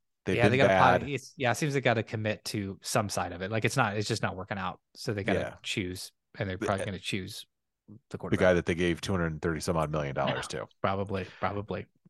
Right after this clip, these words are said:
Speaker 1: Does Lovie, Lovie Smith, he was kind of like a transitionary coach in, for the Texans.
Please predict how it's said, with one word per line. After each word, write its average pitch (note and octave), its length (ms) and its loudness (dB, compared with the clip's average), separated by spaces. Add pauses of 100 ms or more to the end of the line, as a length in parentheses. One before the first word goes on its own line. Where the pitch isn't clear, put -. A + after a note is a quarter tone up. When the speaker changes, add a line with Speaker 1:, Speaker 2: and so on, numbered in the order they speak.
(220)
Speaker 1:
Does G#2 200 6
Lovie, G#2+ 240 10 (100)
Lovie G#2+ 220 2
Smith, G2+ 380 0
he A2+ 100 0
was G2 140 0
kind G#2 140 2
of E2+ 80 0
like F2 200 4
a E2 300 4 (560)
transitionary F#2 1300 2 (540)
coach G2+ 340 4
in, E2+ 300 -2
for G2 140 -2
the E2 80 -2
Texans. G2+ 720 -2